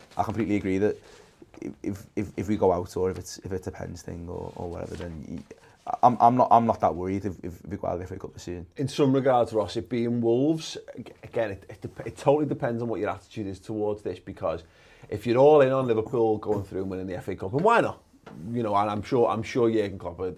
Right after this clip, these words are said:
Speaker 2: Chris is right, I'm sure Klopp will, Klopp will wanna win every piece of silverware that he's involved in, of course. Then it's annoying having someone who's a Premier League quality to come up against. On the flip side, in the worst case scenario, and I don't like, again, I don't like talking this way, you can go out to Wolves,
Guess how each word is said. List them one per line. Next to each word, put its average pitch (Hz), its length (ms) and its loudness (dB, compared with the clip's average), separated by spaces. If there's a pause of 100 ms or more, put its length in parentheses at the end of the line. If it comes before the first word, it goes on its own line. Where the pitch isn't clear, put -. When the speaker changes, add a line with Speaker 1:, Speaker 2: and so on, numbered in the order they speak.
(120)
Speaker 2:
Chris 92 200 -12
is 78 60 -12
right, 78 180 -10
I'm 95 80 -10
sure 95 260 -6
Klopp - 220 -14
will, - 280 -14
Klopp 85 200 -10
will 92 100 -8
wanna 82 220 -8
win 85 240 -8 (360)
every 87 240 -10
piece 85 180 -12
of 82 80 -14
silverware 87 420 -10
that 85 140 -12
he's 85 100 -12
involved 82 380 -12
in, 90 80 -8
of 92 80 -12
course. 104 220 0 (420)
Then 98 160 -4
it's 92 140 -6
annoying 104 420 0
having 107 400 -4
someone 110 280 -6
who's 101 100 -4
a 98 40 -8
Premier 101 360 -4
League 101 160 -4
quality 117 400 -2
to - 80 -16
come 139 140 -6
up 139 60 -8
against. 139 320 -6 (800)
On 127 140 0
the 113 60 -6
flip 92 240 -12
side, 104 120 -4
in 104 100 -4
the 101 60 -6
worst 98 300 -6
case 110 180 -6
scenario, 113 360 -2
and 104 80 -4
I - 20 -4
don't 90 140 -8
like, 98 300 -6
again, 80 200 -18
I - 20 -20
don't 90 140 -14
like 92 180 -14
talking 104 300 -12
this 113 180 -14
way, 123 220 -4 (960)
you 131 760 6 (220)
can 123 240 -2
go 131 200 8
out 123 240 4
to 160 100 0
Wolves, 156 720 0